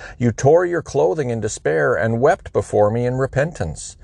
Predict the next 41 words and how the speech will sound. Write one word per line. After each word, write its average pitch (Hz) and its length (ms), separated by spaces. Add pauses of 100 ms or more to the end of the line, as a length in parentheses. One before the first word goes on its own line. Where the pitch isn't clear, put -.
(220)
And 139 200
I 143 100
have 156 380
indeed 147 580
heard 165 400
you,' 80 360 (100)
says 82 340
the 82 80
Lord. 76 420 (280)
'So 135 260
I 131 40
will 131 180
not 165 320
send 147 340
the 135 60
promised 117 460
disaster 104 540
until 113 400
after 147 380
you 101 180
have 101 180
died 123 420
and 98 120
been 98 180
buried 85 320
in 80 140
peace. - 500 (320)
You 135 140
will 139 100
not 170 300
see - 180
the 104 120
disaster 95 680
I 82 120
am 87 100
going 87 220
to - 100
bring 104 380
on 82 280
this 82 160
city.'" 85 560